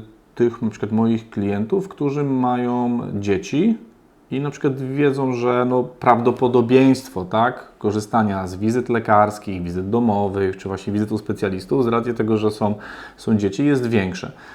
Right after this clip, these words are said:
I to zdecydowanie lepiej opłaca się, mówiąc kolokwialnie, niż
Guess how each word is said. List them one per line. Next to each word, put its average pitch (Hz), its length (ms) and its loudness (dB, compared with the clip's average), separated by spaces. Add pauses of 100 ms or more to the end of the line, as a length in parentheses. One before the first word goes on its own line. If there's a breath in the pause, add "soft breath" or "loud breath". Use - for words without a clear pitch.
(220 loud breath)
I 110 100 0
to 139 640 4
zdecydowanie 123 960 0
lepiej 117 500 0
opłaca 101 520 -4
się, 127 260 -2
mówiąc 110 300 -4
kolokwialnie, 110 560 -2
niż 214 500 0